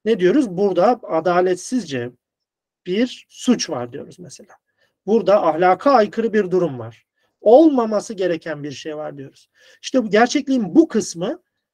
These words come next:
aslında bilimsel değil. Peki nereye koyacağız bunu? Yani atomları parçalaya, parçalaya, parçalaya, e, bir şey, e, bir şeyin nasıl olması gerektiğini bulamıyoruz. Ya da işte uzayın istediğimiz kadar yukarısına çıkalım.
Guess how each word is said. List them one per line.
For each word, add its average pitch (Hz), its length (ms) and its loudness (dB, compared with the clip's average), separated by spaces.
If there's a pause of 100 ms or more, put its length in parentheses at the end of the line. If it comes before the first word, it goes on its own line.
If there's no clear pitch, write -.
(120)
aslında 233 360 -4
bilimsel 233 480 2
değil. 320 300 0 (840)
Peki 214 200 -4
nereye 359 240 6
koyacağız 156 500 -2
bunu? 135 240 -18 (500)
Yani 160 360 -4
atomları 214 540 -2
parçalaya, 214 580 -2
parçalaya, 208 500 -4
parçalaya, 208 640 -2 (480)
e, 165 60 0 (400)
bir 202 220 0
şey, 269 360 -6 (400)
e, 165 320 0
bir 240 80 0
şeyin 196 340 -2
nasıl 277 260 2
olması 220 340 2
gerektiğini 220 540 -2 (280)
bulamıyoruz. 175 760 0 (1000)
Ya 202 100 -4
da 220 220 -4 (180)
işte - 140 -8
uzayın 233 380 2
istediğimiz 240 480 -2
kadar 196 260 0
yukarısına 185 540 -4
çıkalım. 190 380 -6